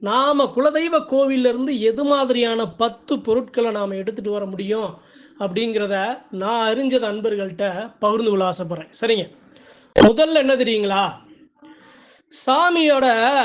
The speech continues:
சாமிக்கு அலங்காரம் பண்ணும்போது, அபிஷேகம் பண்ணும்போது, விபூதி காப்பு, சந்தன காப்பு அவருடைய தேகத்துல திருவுருவ சிலையா இருந்துச்சு அப்படின்னா,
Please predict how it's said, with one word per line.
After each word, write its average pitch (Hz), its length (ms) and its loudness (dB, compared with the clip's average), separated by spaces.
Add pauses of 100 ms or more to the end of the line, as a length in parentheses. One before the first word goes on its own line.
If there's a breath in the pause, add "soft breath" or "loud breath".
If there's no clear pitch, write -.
(360)
சாமிக்கு 294 520 0
அலங்காரம் 262 680 2
பண்ணும்போது, 233 460 0
அபிஷேகம் 247 680 0
பண்ணும்போது, 226 840 0
விபூதி 262 520 -2
காப்பு, 233 560 -2
சந்தன 254 580 -2
காப்பு 226 640 -2
அவருடைய 220 480 -2
தேகத்துல 240 840 0 (460 loud breath)
திருவுருவ 262 440 0 (140)
சிலையா 254 340 2
இருந்துச்சு 240 460 -2
அப்படின்னா, 214 580 -2